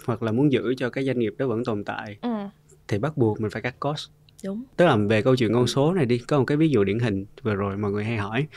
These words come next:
Speaker 1: trong đầu của Elon Musk nghĩ gì?
Speaker 2: Ừ.
Speaker 1: À, tại vì Nghĩa biết rằng
Speaker 2: Đúng.
Speaker 1: đó là một cái case rất là điển hình mà mọi người nói rất nhiều,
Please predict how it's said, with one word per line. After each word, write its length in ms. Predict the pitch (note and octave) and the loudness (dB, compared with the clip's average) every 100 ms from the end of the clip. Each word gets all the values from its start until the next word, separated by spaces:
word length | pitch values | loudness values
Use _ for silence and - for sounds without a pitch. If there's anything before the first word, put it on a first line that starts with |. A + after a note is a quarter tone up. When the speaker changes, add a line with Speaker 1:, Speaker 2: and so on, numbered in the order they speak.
| - - - | -20 -16 -2
Speaker 1:
trong 160 | A#2+ | 0
đầu 260 | A2+ G#2 G2+ | 2 0 -2
của 360 | A2 G#2+ C3 D3+ - - | -2 0 0 0 -6 -4
Elon 260 | B2 A#2+ A#2 | -2 0 2
Musk 260 | D3 - | 0 -2
nghĩ 180 | G2+ A#2 | -2 -2
gì? 140 | G#2 F#2 _ - - - - | -4 -8 _ -20 -20 -20 -4
Speaker 2:
Ừ. 80 | A3+ G#3+ F#3+ E3+ | 0 2 2 0
Speaker 1:
À, 260 | A#2 A2 G#2+ | 2 2 2
tại 140 | A2 | 4
vì 200 | A#2 A2+ | 4 6
Nghĩa 160 | A2+ B2 | 4 6
biết 180 | E3 | 4
rằng 100 | E3+ | 4
Speaker 2:
Đúng. 60 | A#2+ | 2
Speaker 1:
đó 100 | C3 | 4
là 100 | D3 | 2
một 60 | B2+ | 2
cái 80 | |
case 440 | D3 B2+ B2 B2+ C#3+ | 2 2 2 2 2
rất 120 | E3 E3+ | 4 4
là 80 | A#2 | 2
điển 180 | G#2 | 2
hình 260 | A#2+ G#2 G#2 | 0 -2 0
mà 160 | G#2+ G#2 | -2 -2
mọi 140 | G#2 | -2
người 140 | G#2 | -2
nói 160 | G#2 C#3+ | 0 0
rất 160 | E3+ A#2+ | 0 2
nhiều, 280 | G2+ F#2+ | 2 0